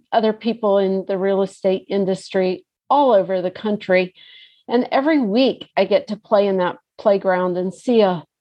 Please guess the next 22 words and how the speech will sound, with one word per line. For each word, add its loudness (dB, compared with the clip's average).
national 0
perspective -4
of -2
real 2
estate -4
because 0
I 2
work 0
with -6
people 0
all 4
around 0
the -2
country 0
and 0
in 0
different -6
markets 0
and 0
on 2
different -2
sides 0